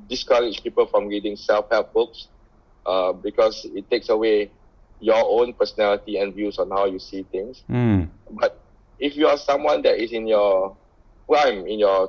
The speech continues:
Speaker 1: thirties onwards, stop reading books. Um, now is the time for you to write your own books, to act on it, and, you know, leave a legacy behind. Uh, so,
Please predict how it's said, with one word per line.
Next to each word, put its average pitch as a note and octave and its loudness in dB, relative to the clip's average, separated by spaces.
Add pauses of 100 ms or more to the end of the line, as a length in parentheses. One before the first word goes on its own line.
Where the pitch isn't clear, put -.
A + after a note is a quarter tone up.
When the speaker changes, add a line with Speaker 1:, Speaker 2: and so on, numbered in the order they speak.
Speaker 1:
thirties B2+ 0
onwards, G#2+ 0 (720)
stop - 0
reading A#2+ -2
books. - -2 (100)
Um, F#2 0
now A#2+ -2
is B2 0
the A2+ 2
time A#2 0
for G#2 2
you A2+ -2
to G2 -8
write A#2+ 0
your G2 0
own G2 -4
books, F#2+ -4 (360)
to G#2+ -2
act - 0
on F#2+ -2
it, E2+ -6 (240)
and, F#2+ -4
you G#2 0
know, F2 -4 (880)
leave - -4
a G2+ 4
legacy G2 -2
behind. F2 -10 (180)
Uh, - -18 (520)
so, F#2+ 0